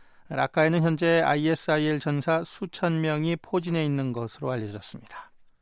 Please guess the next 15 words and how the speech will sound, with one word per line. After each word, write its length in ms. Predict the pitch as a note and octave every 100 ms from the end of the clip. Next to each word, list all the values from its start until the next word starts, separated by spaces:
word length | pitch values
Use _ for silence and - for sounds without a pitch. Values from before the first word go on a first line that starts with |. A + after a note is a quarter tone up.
| _ - - - _ _ _ _ - - - - _
베트남 380 | D#3 D3+ F3 F3
일정을 320 | E3+ F#3 F3
마친 480 | E3+ E3 F3+ F3+ F3+
바락 260 | D#3 E3
오바마 300 | E3 E3 D#3+
미국 260 | D#3+ D#3 D3+
대통령이 680 | D#3+ - D3+ D3+ D3+ E3+ F3
주요 380 | - D3+ E3 E3
칠 340 | - - F3+
개국 400 | E3+ D3+ B2 A2
지세븐 580 | - D3+ D3 D#3 D3+ E3+
정상회의 480 | C#3+ D3+ C#3+ D3 C#3+
참석차 640 | - C#3 C3 - - B2
일본을 520 | C#3 C#3+ D3 D3 D3 C3+
방문했습니다. 800 | C3+ C3 B2 A2 B2+ A2 G#2+